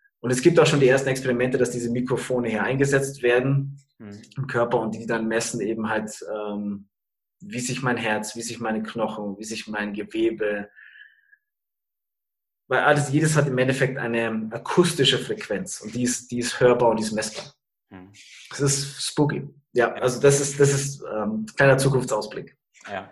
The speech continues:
Speaker 2: <laughs> Gut, bevor wir jetzt zum Abschluss kommen, äh, weil das so ein bisschen gruselig klingt. Ich meine, das sind auch tolle, klingt auch interessant, wir haben auch viele Chancen dadurch, aber auch, es klingt auch spooky, vor allem für uns als,
Speaker 1: Ja.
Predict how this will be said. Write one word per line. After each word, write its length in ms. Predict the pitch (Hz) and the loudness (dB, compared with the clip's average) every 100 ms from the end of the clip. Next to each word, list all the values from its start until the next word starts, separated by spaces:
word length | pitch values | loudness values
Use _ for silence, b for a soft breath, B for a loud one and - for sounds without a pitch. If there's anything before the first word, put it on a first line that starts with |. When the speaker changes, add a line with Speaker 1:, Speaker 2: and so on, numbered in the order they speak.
| - | -10
Speaker 2:
<laughs> 920 | 113 - 156 - - - - - - | -6 -2 -2 -2 -8 -12 -12 -12 -12
Gut, 160 | 131 135 | -10 -10
bevor 220 | - 127 | 0 4
wir 60 | 143 | 4
jetzt 120 | 143 | 2
zum 80 | 131 | 0
Abschluss 400 | 156 - 175 - | -2 -2 -6 0
kommen, 240 | 139 107 | 0 2
äh, 40 | 104 | 4
weil 360 | 104 107 107 | 6 6 4
das 140 | 120 - | 2 -2
so 60 | |
ein 60 | 135 | -6
bisschen 200 | 135 135 | -6 -8
gruselig 420 | - 175 127 104 | 0 0 2 -2
klingt. 160 | 104 101 | -4 -2
Ich 60 | |
meine, 120 | 117 | -2
das 60 | 113 | 0
sind 60 | 123 | -2
auch 260 | 113 - - | -2 -6 -2
tolle, 380 | 127 139 127 | 4 4 4
klingt 160 | 117 127 | 0 -2
auch 80 | 123 | -2
interessant, 460 | 117 113 131 208 | -2 0 2 2
wir 60 | 180 | 2
haben 80 | 123 | 0
auch 40 | |
viele 180 | - 113 | 2 2
Chancen 440 | - 135 165 143 | 2 0 0 0
dadurch, 380 | 139 127 135 143 | 2 4 4 4
aber 180 | 120 117 | 4 4
auch, 120 | - | 4
es 80 | - | 0
klingt 160 | 160 143 | -2 0
auch 120 | 143 | 0
spooky, 380 | - 175 143 98 | 0 -4 -4 -4
vor 160 | 107 104 | 2 4
allem 200 | 123 127 | 2 0
für 100 | 120 | 0
uns 200 | 131 117 | 0 0
als, 180 | 107 | -2
Speaker 1:
Ja. 120 | - | -2